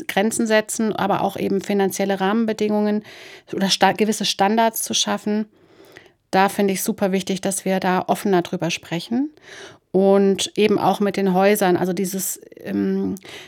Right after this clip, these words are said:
mir fällt grad ein Beispiel ein, wir sind im, im Tanztauschnetzwerk, vertrete ich auch die fr-, die freie Tanzszene aus Baden-Württemberg. Das ist ein Netzwerk,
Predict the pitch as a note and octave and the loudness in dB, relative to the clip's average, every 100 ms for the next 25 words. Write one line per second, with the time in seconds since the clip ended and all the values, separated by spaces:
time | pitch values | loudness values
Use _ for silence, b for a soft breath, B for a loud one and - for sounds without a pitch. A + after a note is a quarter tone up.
0 | - G3 F#3+ F#3+ G3 G3 F3+ G3 - G#3+ | -8 -2 -2 0 -2 2 2 2 0 -2
1 | F#3+ G3+ F#3+ F#3+ G3 - G3 F#3+ F#3+ G3 | 0 0 0 0 -2 -2 -2 -2 -2 -2
2 | F#3 G3 A#3+ - A#3 A#3 - A3 - G#3+ | -2 -2 -2 0 0 0 0 -2 0 -4
3 | - G3 - G3+ G#3 G3 - G3 - G#3 | -4 -8 -4 -4 -4 -6 -6 -8 -6 -6
4 | G3+ - - - F#3 - F#3 G3 G3+ - | -6 -8 -12 -8 -10 -4 -2 -2 -2 -4
5 | G#3 G3+ - G#3 G3+ F#3+ G3+ F#3+ F#3+ F#3 | -4 -4 -4 -2 -2 -4 -2 -2 0 0
6 | F#3 A#3 B3+ A3+ A3 G#3+ F#3 G3 F#3+ G#3+ | 0 -2 0 2 2 0 -4 0 2 2
7 | - G3 G3+ G3 | -2 -2 -2 -2